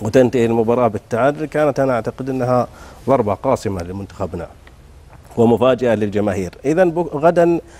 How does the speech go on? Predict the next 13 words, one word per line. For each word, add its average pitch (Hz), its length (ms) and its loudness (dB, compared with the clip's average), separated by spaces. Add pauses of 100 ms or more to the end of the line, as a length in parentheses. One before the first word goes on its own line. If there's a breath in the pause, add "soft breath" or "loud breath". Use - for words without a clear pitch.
(260 loud breath)
الحقيقة 156 420 2
هي 156 180 4
مباراة 147 380 2
أنا، 135 340 2
أنا 147 100 2
متوقع 139 380 -2
أن 107 160 -4
اللاعبين 110 560 -2
يستشعرون 123 560 0
أهميتها، 104 600 -4 (1120)
ولا 120 280 4
بد 123 280 -2
من 143 200 4